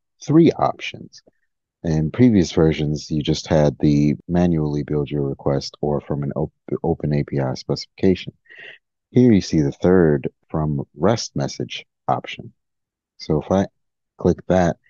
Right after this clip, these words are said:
it gives me the option to choose a rest message from the back end. You'll see here's the rest message we were just looking at. If I choose that,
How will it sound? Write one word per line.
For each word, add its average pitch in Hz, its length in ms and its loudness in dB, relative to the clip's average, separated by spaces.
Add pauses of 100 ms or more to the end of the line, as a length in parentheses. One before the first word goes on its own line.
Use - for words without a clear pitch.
(300)
it 90 100 4
gives 113 220 2
me 110 100 6
the 98 80 4
option 78 460 -2
to 76 260 -2
choose 135 400 2
a 78 80 4
rest 71 300 0
message - 480 -4 (100)
from 82 220 2
the 76 80 -4
back 95 320 0
end. 64 180 -6
You'll 67 120 -4
see 73 380 -2
here's 78 220 0
the 71 100 -4
rest 71 280 -2
message 71 420 -6
we 73 100 -2
were 65 120 -6
just - 240 -8
looking 69 320 -4
at. 71 180 -4 (540)
If - 100 -2
I 95 80 4
choose 127 340 2
that, 76 300 0